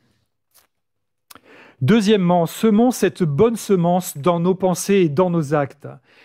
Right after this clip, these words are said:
Et il y a cette mise en garde de Paul qui est là au verset sept. Ne vous y moquez, ne vous y trompez pas, on ne se moque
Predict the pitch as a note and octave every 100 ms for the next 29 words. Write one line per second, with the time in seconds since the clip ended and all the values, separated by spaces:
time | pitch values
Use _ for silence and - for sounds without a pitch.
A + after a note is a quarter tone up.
0 | _ - E3 F#3+ F#3+ F3+ E3+ E3+ G3+ G3
1 | F#3+ - G3+ G#3+ G#3+ G3 G#3 B3 A3+ D#3+
2 | - _ - C#3 F3+ G#3+ A3+ G#3+ G#3 G3+
3 | G#3+ F#3 F3+ F#3+ F3 - G3 G3+ - -
4 | D#3 G3 F#3 A3+ G#3 G#3+ G#3+ G#3 - _
5 | - D#3+ F3+ G#3+ G3 F#3+ - F#3+ F#3+ G#3+
6 | - F#3 F3 F#3 - F#3+ E3+ F3 F#3 -